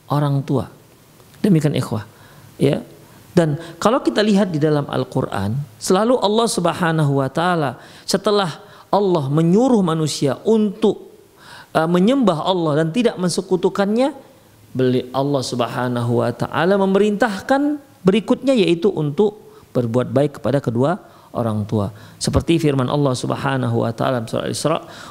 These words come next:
"Wa qadha rabbuka alla ta'budu illa iyyah." Allah telah menetapkan, jangan kalian menyembah kecuali hanya kepada Allah Subhanahu wa taala. "Alla ta'budu illa iyyah,"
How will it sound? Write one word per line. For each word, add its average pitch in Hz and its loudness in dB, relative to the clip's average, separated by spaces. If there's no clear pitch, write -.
"Wa 123 0
qadha 139 0
rabbuka 127 -2
alla 123 0
ta'budu 123 0
illa 156 4
iyyah." 110 -4
Allah 240 2
telah 208 0
menetapkan, 208 0
jangan 214 0
kalian 196 2
menyembah 240 -2
kecuali 214 2
hanya 196 0
kepada 196 0
Allah 147 -2
Subhanahu 117 -4
wa 110 -2
taala. 101 -4
"Alla 131 2
ta'budu 139 0
illa 123 0
iyyah," 151 0